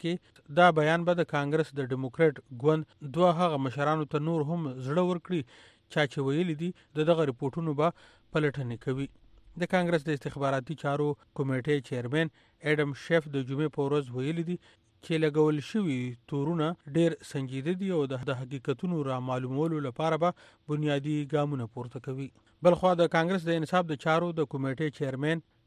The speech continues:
ریپ جی رول نیډلر ویلي دي چې خپل ماتحت تن ته د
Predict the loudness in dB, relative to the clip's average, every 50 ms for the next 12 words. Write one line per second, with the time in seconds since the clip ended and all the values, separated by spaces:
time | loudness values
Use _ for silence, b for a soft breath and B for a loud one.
0 | _ 2 4 4 2 2 -2 0 4 4 6 6 6 6 6 6 4 4 2 -4
1 | _ _ -8 -4 0 4 4 4 2 4 4 4 4 4 0 b b b b b
2 | _ 0 2 2 2 2 0 -2 -2 -2 -4 -4 -6 -8 _ -8 -8 -8 -6 0
3 | 0 0 2 2 0 0 0 0 0 0 0 0 -2 -4 _ _ 0 0 0 0
4 | 0 0 -2 -2 b b b b _ -2 0 0